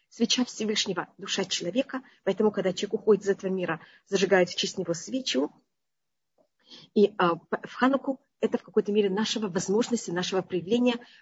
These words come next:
в самой глубины тьмы. Вы видите, что даже физически это время, когда день самый короткий, ночь самая длинная в з-, в северном полушарии, и также это конец месяца и начало месяца, когда не только нет солнца, не так же луны.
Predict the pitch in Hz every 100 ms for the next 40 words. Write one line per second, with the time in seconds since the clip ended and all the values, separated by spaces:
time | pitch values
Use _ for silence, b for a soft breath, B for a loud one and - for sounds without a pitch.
0 | B - - 277 285 277 - 208 208 180
1 | 180 185 208 - _ _ _ - 208 202
2 | 196 - _ _ _ - 208 262 254 208
3 | 214 214 - 208 254 254 - 185 196 175
4 | 180 156 - b b 214 185 175 180 -
5 | 233 269 294 277 214 - - - _ _
6 | _ - 226 254 - - 247 262 233 202
7 | 247 220 170 156 165 - - 165 - -
8 | 202 180 180 170 175 - 170 247 - _
9 | b b b 262 240 254 247 247 240 226
10 | 220 254 - 269 262 262 - - 233 233
11 | - 247 220 156 160 - - b b -
12 | 226 240 254 339 - 269 262 - 233 226
13 | - - 202 - 220 214 220 214 190 196
14 | 170